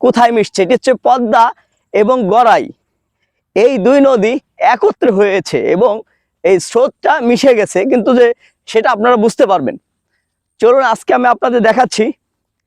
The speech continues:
আর এই দুই পাশে শুধু কাশবন, এখনো কাশফুল কিন্তু ফোটে নাই। এখানে কাশফুল ফুটলে কিন্তু অসাধারণ একটি,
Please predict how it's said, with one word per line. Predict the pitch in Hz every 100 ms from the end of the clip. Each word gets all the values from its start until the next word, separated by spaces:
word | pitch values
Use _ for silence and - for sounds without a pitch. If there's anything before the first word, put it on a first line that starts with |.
| _ _ _ _
আর | 139 156
এই | - 233 277 269
দুই | 185 294
পাশে | 277 247 214 240
শুধু | - 240 247 330 - _ _ _ _ _ _ _
কাশবন, | 226 247 170 143 90 - _ _ _ _ _ _
এখনো | - 180 262 277 247 - _ _ _
কাশফুল | 185 214 220 - 269 294
কিন্তু | 320 247
ফোটে | 214 240 220
নাই। | 160 120 - _ _ _ _ _ _ _
এখানে | 175 233 254
কাশফুল | - 247 254 - - 262
ফুটলে | 226 226 254
কিন্তু | 240 208 359 196
অসাধারণ | 247 - 269 254 262 254
একটি, | 233 - 208